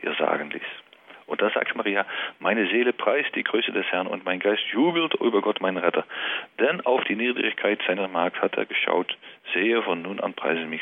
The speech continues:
Seele aller Geschlechter, denn der Mächtige hat Großes an mir getan und sein Name ist heilig.“ Das Interessante ist, dass die Maria sich sehr klein vorstellt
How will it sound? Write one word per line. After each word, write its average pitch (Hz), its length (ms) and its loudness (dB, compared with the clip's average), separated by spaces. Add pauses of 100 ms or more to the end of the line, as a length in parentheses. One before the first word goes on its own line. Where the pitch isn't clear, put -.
Seele 78 240 0
aller 85 140 -2
Geschlechter, - 480 -2
denn 78 240 -2 (180)
der 78 120 0
Mächtige 107 500 0
hat - 180 -2
Großes - 440 0
an 104 180 0
mir 101 160 -2
getan 85 380 -2 (320)
und - 140 -12 (100)
sein 78 160 0
Name 87 260 0
ist - 160 -4
heilig.“ 101 280 0 (600)
Das - 140 0
Interessante 143 400 0
ist, - 160 0
dass 117 140 2
die 117 180 -2 (340)
Maria 127 280 0
sich 107 120 -2 (100)
sehr 160 160 0
klein 117 360 0
vorstellt - 500 0